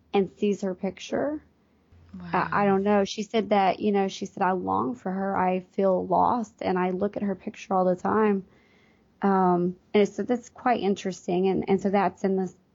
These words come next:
Speaker 1: book as well. Um, so, you know, you know, that one case may be a case of reincarnation. It's hard to say.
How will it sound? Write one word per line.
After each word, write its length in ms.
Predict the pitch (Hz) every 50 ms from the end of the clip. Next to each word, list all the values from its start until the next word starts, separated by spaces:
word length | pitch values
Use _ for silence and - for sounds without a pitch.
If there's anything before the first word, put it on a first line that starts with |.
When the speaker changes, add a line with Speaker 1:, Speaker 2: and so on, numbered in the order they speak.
| _ -
Speaker 1:
book 320 | 180 180 202 190 185 -
as 160 | 180 180 -
well. 420 | 185 175 170 - - 175 185 190 185 _ _ - _ _ _ _ _ _ _ _ _ _ -
Um, 520 | 185 185 175 175 175 170 170 170 185 202 -
so, 380 | - - 233 226 220 220 226
you 120 | 226 233 240
know, 200 | 233 226 - -
you 300 | - - - - - 220
know, 160 | 220 214 220 214 - _ _ _ _ _ _ _ _ -
that 140 | 208 202
one 120 | 208 208 202
case 320 | - 208 202 196 - _
may 200 | 208 196 196 202
be 400 | 180 - - 202 - 349 349 262 -
a 80 | 180
case 320 | 190 - 202 190 185 - -
of 80 | 175
reincarnation. 720 | 175 185 185 180 - 190 185 185 180 175 180 - - 190
It's 120 | 185 - -
hard 220 | 190 202 208 185
to 80 | 190 190
say. 520 | 185 - - 196 95 - 180 175 185 180